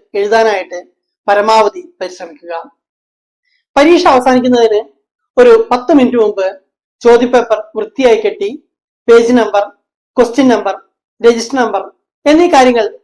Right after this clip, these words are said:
കൃത്യമായി രേഖപ്പെടുത്തിയിട്ടുണ്ടെന്ന് പരിശോധിക്കുക. പരീക്ഷ സമയം കഴിഞ്ഞാൽ വീണ്ടും എഴുതുന്നത് തീർച്ചയായിട്ടും ഒരു ഇൻവിജിലേറ്റർക്കും ഇഷ്ടപ്പെടില്ല. അതുകൊണ്ട് കൃത്യസമയത്ത് തന്നെ പരീക്ഷ എഴുതി തീർക്കാൻ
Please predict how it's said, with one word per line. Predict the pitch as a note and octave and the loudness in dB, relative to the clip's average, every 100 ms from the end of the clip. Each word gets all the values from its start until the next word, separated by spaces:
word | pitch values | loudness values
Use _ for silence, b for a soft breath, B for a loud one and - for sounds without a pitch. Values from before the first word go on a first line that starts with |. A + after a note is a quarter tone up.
| B3 | -10
കൃത്യമായി | A#3 C#4+ D4 D4 | -2 0 2 2
രേഖപ്പെടുത്തിയിട്ടുണ്ടെന്ന് | B3 A3+ B3 B3+ B3 G#3+ G3 F#3 G#3 _ _ _ G#3 | 2 0 -2 -4 -6 -8 -12 -12 -14 _ _ _ -8
പരിശോധിക്കുക. | G3 G#3 G3 - - E3+ - _ _ _ _ _ _ _ _ _ - | -6 -8 -10 -14 -12 -12 -12 _ _ _ _ _ _ _ _ _ -2
പരീക്ഷ | C#4 D#4+ D#4+ | 0 2 0
സമയം | F#4 D4 D#4 E4+ | 0 0 2 0
കഴിഞ്ഞാൽ | B3+ A3+ G#3+ G3+ - _ _ - | 0 0 -2 -4 -8 _ _ -4
വീണ്ടും | A#3+ C#4+ D4 B3+ | 2 4 4 6
എഴുതുന്നത് | A3+ A3 G#3 G3 G3 _ _ _ _ B3 | 4 4 0 -2 -4 _ _ _ _ 0
തീർച്ചയായിട്ടും | C#4+ C#4+ D#4+ B3+ A3+ G#3+ - _ _ A#3 | 0 2 2 2 2 -2 -6 _ _ 0
ഒരു | C#4+ | 2
ഇൻവിജിലേറ്റർക്കും | D#4+ A#3+ A3 A3+ A3 A3+ G3 F#3+ F#3+ - | 0 -6 -6 -2 -2 -2 -10 -14 -16 -20
ഇഷ്ടപ്പെടില്ല. | - F#3 E3+ E3 D#3 - _ _ _ _ _ _ _ _ B3 | -20 -16 -14 -14 -16 -16 _ _ _ _ _ _ _ _ -2
അതുകൊണ്ട് | C#4 C#4 A#3 A3+ - _ _ _ - | 2 4 4 2 -4 _ _ _ -6
കൃത്യസമയത്ത് | D4 F4+ E4+ C#4 C4+ C#4+ C#4 | -2 -2 -2 -2 -2 -2 -2
തന്നെ | A#3+ A3 - _ - | -2 -6 -8 _ -2
പരീക്ഷ | A#3 C4+ C4+ | 0 2 2
എഴുതി | C4 A#3 | 0 0
തീർക്കാൻ | A#3+ G#3+ G#3 G3 | -2 -2 -2 -8